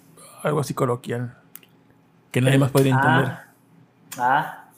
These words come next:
Speaker 2: eso no entienden acá, güey. Así de,
Speaker 1: Pero eso
Speaker 2: ah.
Speaker 1: sería como, "Ok, te entiendo. Sale pues". ¿no?
Speaker 2: Pe-, pero, pero nosotros en, en nuestra cultura ya sabemos.
Speaker 1: Ajá.
Speaker 2: O sea, si llega un japonés y le dices,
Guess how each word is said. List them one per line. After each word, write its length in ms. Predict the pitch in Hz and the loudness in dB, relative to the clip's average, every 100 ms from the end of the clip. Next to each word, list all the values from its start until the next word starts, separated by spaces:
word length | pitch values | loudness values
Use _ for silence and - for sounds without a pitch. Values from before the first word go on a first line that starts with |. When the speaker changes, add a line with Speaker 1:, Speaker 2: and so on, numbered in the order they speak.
| - _ _ _ - | -20 _ _ _ -12
Speaker 2:
eso 260 | 151 147 175 | -2 2 4
no 80 | 160 | 4
entienden 420 | 160 143 151 139 | 2 2 2 0
acá, 220 | 120 123 143 | -2 -6 -6
güey. 140 | 127 - _ _ _ _ - | -8 -16 _ _ _ _ -14
Así 140 | 139 | -10
de, 60 | 120 | -10
Speaker 1:
Pero 300 | - 143 143 | 2 4 6
eso 100 | 147 | 4
Speaker 2:
ah. 40 | |
Speaker 1:
sería 240 | 139 135 139 | 2 2 2
como, 280 | 131 127 | 4 4
"Ok, 180 | 135 127 139 139 | 4 2 2 2
te 80 | 131 | 2
entiendo. 420 | 123 135 135 123 - _ | -2 0 -4 -6 -14 _
Sale 280 | - 127 127 | -6 -4 -4
pues". 360 | 151 135 - | -8 -10 -12
¿no? 140 | - 143 | -10 0
Speaker 2:
Pe-, 180 | 170 - | 2 6
pero, 260 | 160 139 160 | 4 6 4
pero 160 | 143 | 2
nosotros 680 | 143 135 170 160 170 208 202 | 2 0 2 2 2 -2 -2
en, 220 | 139 147 | -2 0
en 80 | 147 | -2
nuestra 340 | 139 139 143 139 | -2 -2 -4 -2
cultura 340 | 131 160 180 | -4 2 4
ya 120 | 165 | 4
sabemos. 680 | - 127 143 127 113 - - _ _ _ _ | 2 0 0 -2 -6 -14 -20 _ _ _ _
Speaker 1:
Ajá. 320 | - - 110 - _ _ _ _ _ _ | -20 -12 -12 -12 _ _ _ _ _ _
Speaker 2:
O 40 | - | -8
sea, 120 | 143 | -8
si 140 | 135 139 | -6 -2
llega 160 | 151 | 0
un 60 | 170 | 2
japonés 380 | 175 139 147 156 | 0 0 -2 -2
y 60 | |
le 100 | 147 | -4
dices, 180 | 151 - | -4 -10